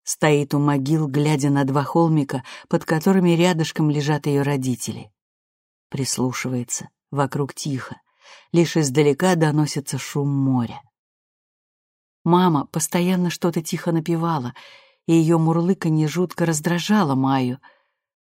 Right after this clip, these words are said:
но сейчас она отдала бы что угодно, лишь бы ещё раз услышать её мелодичный голос. «Спокойной ночи»,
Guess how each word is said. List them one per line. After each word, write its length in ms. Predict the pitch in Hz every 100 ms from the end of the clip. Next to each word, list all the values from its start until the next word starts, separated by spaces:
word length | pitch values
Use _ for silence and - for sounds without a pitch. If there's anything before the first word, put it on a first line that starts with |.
| -
но 140 | 143
сейчас 480 | 135 139 - 147 -
она 260 | 151 156 151
отдала 360 | 143 147 151
бы 100 | 151
что 240 | 156 - 165
угодно, 540 | 160 156 156 127 120 - - -
лишь 180 | - 180
бы 160 | 156 175
ещё 480 | 175 170 - 190 165
раз 220 | 147 -
услышать 500 | 156 - 151 - -
её 160 | 147
мелодичный 720 | 143 143 139 139 131 - 143 139
голос. 560 | 143 139 117 - - _ _ _ _ _ _ _ _ _ _ _
«Спокойной 680 | _ - 170 190 190 196 185
ночи», 460 | 180 185 165 -